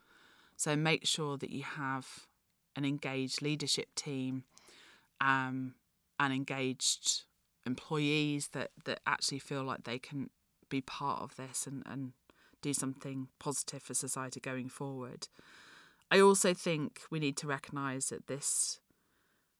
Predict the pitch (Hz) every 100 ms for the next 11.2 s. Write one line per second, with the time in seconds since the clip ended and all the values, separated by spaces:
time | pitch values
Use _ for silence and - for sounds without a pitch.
0 | _ 151 151 185 - 165 143 - - 160
1 | 151 151 - - 160 139 - 208 202 -
2 | 180 170 170 156 151 165 - - - 160
3 | 175 160 - 165 156 160 - 170 214 _
4 | - _ _ _ _ - - - 156 156
5 | 165 165 170 165 156 143 156 151 143 143
6 | - 160 147 143 - 135 139 139 - -
7 | - - - - - - _ 147 151 147
8 | - - - 139 139 139 151 143 - 135
9 | 135 - 147 147 151 147 156 - - -
10 | - - 170 - 151 143 156 160 160 147
11 | 151